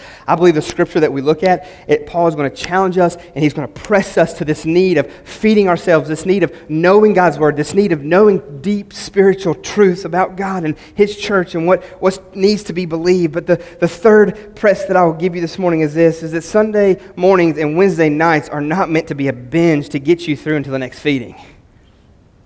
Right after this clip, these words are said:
I, I mean, you won't have lunch today and then wait till Wednesday to eat again, will ya? And not unless you're fasting.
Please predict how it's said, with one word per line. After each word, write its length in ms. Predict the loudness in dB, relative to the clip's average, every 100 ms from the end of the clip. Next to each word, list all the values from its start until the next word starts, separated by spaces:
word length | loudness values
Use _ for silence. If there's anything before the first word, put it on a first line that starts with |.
| _ _ _ _ _ _ _ -2
I, 300 | -2 0 0
I 20 |
mean, 240 | 2 2 0
you 180 | -4
won't 220 | 0 0 0
have 180 | -2 2
lunch 240 | 0 0
today 220 | 0 2
and 80 | 2
then 140 | 0
wait 200 | 0 -2
till 200 | -2 -4
Wednesday 480 | -2 0 0 2 0
to 60 | 0
eat 160 | 0 -2
again, 240 | -4 -12
will 120 | -10
ya? 180 | -8 -10 -12 -20 _ _ _ _ _ _ _ _ _ _ _ _ _ _
And 80 | -4
not 80 | -2
unless 160 | -2
you're 80 | -4
fasting. 600 | -2 -2 -2 -4 -6